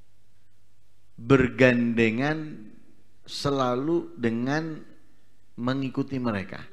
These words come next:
walaupun diantaranya itu dalam pakaian.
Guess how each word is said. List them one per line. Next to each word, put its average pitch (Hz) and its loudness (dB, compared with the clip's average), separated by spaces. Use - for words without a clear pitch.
walaupun 131 6
diantaranya 123 0
itu 131 -2
dalam 135 2
pakaian. 95 -4